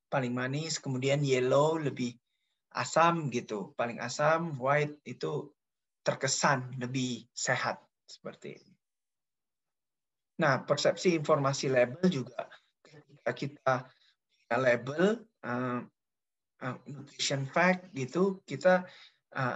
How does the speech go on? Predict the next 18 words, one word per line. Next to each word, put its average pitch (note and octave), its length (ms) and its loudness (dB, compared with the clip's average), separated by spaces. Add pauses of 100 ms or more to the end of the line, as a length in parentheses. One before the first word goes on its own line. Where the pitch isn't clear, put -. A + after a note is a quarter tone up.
ada C3+ 240 2
persepsi - 560 0
di C#3+ 80 -6
customer B2+ 480 -2
itu F3 480 0 (320)
kualitasnya C3+ 640 2
lebih B2+ 160 -4
bagus C3 480 -2 (160)
seperti - 480 -6
itu. F#2 240 -8
Dan B2 320 0 (560)
bagi B2+ 320 2
sebagian B2+ 480 0
orang, D3+ 480 4
misal, D3+ 480 0 (480)
eh, C3 560 -4
yang C3 400 0
memang C3 480 -2